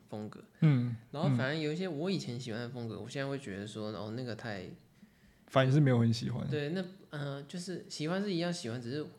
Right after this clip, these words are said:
Speaker 1: 你会很清楚知道：“哦，那不适合我，
Speaker 2: 哦。
Speaker 1: 或者那不是我的性格。”
Speaker 2: 对了，对了。
Speaker 1: 对。
Speaker 2: 像我这，我觉得这个心路历程很，很有趣。像我最早期是，我看的都是什么 Tommy Hilfiger。
Speaker 1: 啊，Tommy。
Speaker 2: 对，他，他是一个反正终端，然后大家都可以接受，然后，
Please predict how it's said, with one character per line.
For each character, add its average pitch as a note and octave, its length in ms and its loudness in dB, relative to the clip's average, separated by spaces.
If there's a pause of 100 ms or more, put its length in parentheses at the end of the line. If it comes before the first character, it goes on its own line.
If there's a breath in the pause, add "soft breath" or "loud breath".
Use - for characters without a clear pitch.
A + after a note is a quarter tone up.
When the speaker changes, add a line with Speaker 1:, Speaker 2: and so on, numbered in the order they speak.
Speaker 1:
你 C3+ 140 -2
会 F#3 120 4
很 D3+ 100 2
清 E3 140 0
楚 C#3 80 0
知 C3+ 60 -2
道 B2 120 -2
：“哦， C3 60 -6
那 C#3 80 -2
不 C3+ 120 -10
适 A#2 180 -6
合 A2 120 -8
我， - 260 -12
Speaker 2:
哦。 C#3+ 180 10
Speaker 1:
或 C#3 60 10
者 C#3 80 10
那 C3+ 60 6
不 C3 60 4
是 C#3 80 6
我 A#2 160 2
的 G#2 80 -4
性 A#2 260 -2
格。” A2 140 -8
Speaker 2:
对 C3 60 2
了， C#3+ 140 -2
对 - 80 -4
了。 - 140 -6
Speaker 1:
对。 - 120 -6 (800 soft breath)
Speaker 2:
像 A3 420 10 (220)
我 C#3+ 100 4
这， E3 100 10 (240)
我 D3 100 8
觉 D3+ 60 10
得 E3 40 10
这 F3 80 10
个 D3+ 80 12
心 C#3 160 8
路 C#3+ 100 6
历 C3+ 120 8
程 A#2 180 2
很， A#2 160 4
很 A#2 80 2
有 A#2 160 2
趣。 B2+ 320 -6
像 D3 160 6
我 B2+ 80 6
最 C3+ 160 8
早 A2+ 160 4
期 A#2+ 180 -4
是， A#2+ 300 -2 (220)
我 B2+ 120 -4
看 B2+ 200 4
的 A#2+ 100 2
都 A#2 140 -2
是 A#2 100 0
什 A#2 100 -2
么 - 200 -8
Tommy B2 240 4
Hilfiger。 - 480 0 (580)
Speaker 1:
啊， C#3+ 380 -6
Tommy。 C3+ 220 -8 (280)
Speaker 2:
对， D3+ 320 0
他， D3+ 140 10
他 D3+ 180 12
是 D#3 140 8
一 C3+ 40 8
个 C3 120 8
反 A#2+ 260 2
正 C#3 160 6
终 B2 240 4
端， B2 240 6
然 A#2+ 120 0
后 A#2+ 260 2
大 A#2 140 4
家 B2 120 8
都 B2 80 2
可 A2+ 120 0
以 C3+ 40 0
接 - 240 -4
受， - 320 -4
然 B2+ 120 0
后， B2 360 0